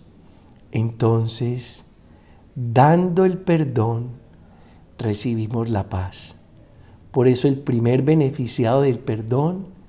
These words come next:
no es quien lo recibe, sino quien lo da, porque dándolo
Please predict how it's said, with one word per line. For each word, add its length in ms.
no 60
es 120
quien 240
lo 120
recibe, 580
sino 360
quien 260
lo 120
da, 300
porque 340
dándolo 640